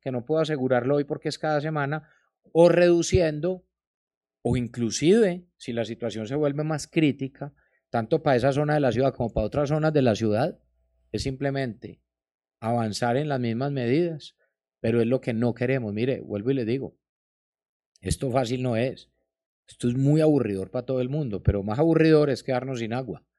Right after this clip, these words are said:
Más aburridor queda-, sería quedarnos sin agua y tener los embalses secos.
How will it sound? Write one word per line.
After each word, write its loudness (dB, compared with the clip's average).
Más -4
aburridor 4
queda-, 2
sería -2
quedarnos -4
sin -4
agua -2
y -6
tener -4
los -4
embalses -6
secos. -10